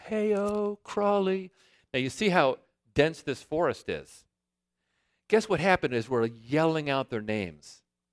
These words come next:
It was deadened, deadened by the thickness of the trees in the forest. But I will tell you, my worst case scenario was the idea of being alone, lost in the woods.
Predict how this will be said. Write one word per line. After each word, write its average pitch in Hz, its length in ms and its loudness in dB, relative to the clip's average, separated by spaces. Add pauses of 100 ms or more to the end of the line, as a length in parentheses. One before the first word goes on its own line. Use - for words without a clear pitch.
(760)
It 123 60 -6
was 107 160 -12 (260)
deadened, 110 480 -6 (1000)
deadened 92 440 -8 (240)
by 90 380 -2 (340)
the 92 80 -20
thickness - 840 -10 (260)
of 98 120 -10
the 90 80 -18
trees 82 600 -10
in - 100 -20
the 78 140 -20
forest. 78 360 -10 (1040)
But 127 100 4
I 139 60 6
will 208 120 4
tell 190 220 -2
you, 101 160 -2
my 139 220 -2
worst 135 640 -2
case 165 320 -6
scenario 127 540 -4
was 92 160 -8
the 107 140 -4
idea 104 200 -2
of 92 80 -10
being 95 300 -6 (200)
alone, 98 680 -2 (100)
lost 90 580 -4
in 98 60 -20
the 95 80 -6
woods. 82 540 -6